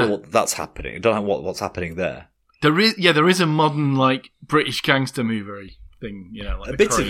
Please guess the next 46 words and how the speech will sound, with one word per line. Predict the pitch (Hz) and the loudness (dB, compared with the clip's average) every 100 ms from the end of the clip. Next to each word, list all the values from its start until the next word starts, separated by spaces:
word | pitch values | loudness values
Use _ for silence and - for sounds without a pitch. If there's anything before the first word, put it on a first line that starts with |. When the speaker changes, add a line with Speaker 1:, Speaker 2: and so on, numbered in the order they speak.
| 80 | -2
Speaker 1:
it, | 65 | -4
Speaker 2:
or | 90 | -8
Speaker 1:
particularly | 85 143 - 143 | -6 -2 0 2
the | 131 | 4
music | 131 - | 2 2
and | 110 | -2
the | |
titling, | 101 113 110 90 73 82 | 0 0 0 -2 -8 -8
yeah, | 90 80 - - | -10 -10 -16 -12
yeah. | 92 87 _ _ _ _ - - - - - - - - - - _ _ _ _ | -12 -12 _ _ _ _ -20 -14 -12 -14 -18 -18 -20 -20 -20 -20 _ _ _ _
Speaker 2:
What's | 214 247 | -4 -2
going | 247 190 | 0 2
on | 165 302 | 2 0
with | 330 - | -6 -8
it? | 85 - - - - - - - - | -10 -12 -14 -14 -12 -10 -10 -14 -12
I | 135 | -8
don't | 214 143 | -8 -8
get | 165 175 | -12 -12
it. | 175 - - | -14 -14 -14
I | |
don't | 123 131 | -14 -16
get | - 156 | -14 -14
it. | 104 - - - - | -14 -18 -18 -16 -6
Uh, | - - - | -6 -4 -6
I, | - | -2
I | 196 | 2
mean, | 214 185 - - _ - | 2 0 -12 -20 _ -6
it | 247 - | -6 -4
was | 202 185 | -2 2
Speaker 1:
Did | 208 226 | 6 6
you | |
find | 220 240 226 | 8 8 10
there | |
were | 214 | 10
Speaker 2:
entertaining. | |
Speaker 1:
moments | 196 196 170 | 8 6 4
of | |
tension? | - 175 170 107 | 4 4 4 0
I, | 87 - | 2 4
I | 147 | 4
was | 165 156 190 147 | 6 6 6 6
rooting | 175 175 156 | 4 4 2
for | 139 131 | 4 4
them | 120 110 | 4 2
on | - 113 | 0 0
occasion, | 120 - 82 80 82 | 0 2 0 -2 -8